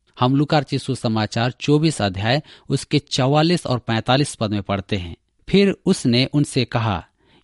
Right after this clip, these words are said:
'ये मेरी वे बातें हैं जो मैंने तुम्हारे साथ रहते हुए तुमसे कही थी कि अवश्य है कि जितनी बातें मूसा की व्यवस्था और भविष्यवक्ताओं और भजनों की पुस्तकों में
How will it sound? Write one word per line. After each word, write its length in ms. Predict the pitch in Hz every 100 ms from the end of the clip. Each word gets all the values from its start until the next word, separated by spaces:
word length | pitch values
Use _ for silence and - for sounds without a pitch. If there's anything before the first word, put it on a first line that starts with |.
| -
'ये 260 | 120 196
मेरी 340 | 185 160 156 151
वे 240 | 139 160
बातें 380 | 117 101 - 110
हैं 300 | 98 127 180 _ _ -
जो 280 | 95 160 165
मैंने 280 | 151 151
तुम्हारे 460 | 156 139 123 131 143
साथ 320 | - - 110 -
रहते 400 | 110 131 - 180
हुए 340 | 147 98 98 127 _ - -
तुमसे 400 | 160 165 - 135
कही 300 | - 113 123
थी 340 | - 104 - _ -
कि 100 | 127
अवश्य 560 | - - 151 196 -
है 320 | 110 95 92 139 _ - -
कि 140 | 156 147
जितनी 440 | 107 175 214 220
बातें 380 | 151 139 - 160
मूसा 400 | 139 147 - 190
की 220 | - 147
व्यवस्था 500 | 110 113 120 - 139
और 320 | 135 - 110
भविष्यवक्ताओं 840 | 95 120 123 131 127 - 131 139 156 - _ - -
और 160 | 135
भजनों 460 | 127 104 143 185 202
की 160 | - 165
पुस्तकों 580 | - 127 - 147 180
में 260 | 156 98 85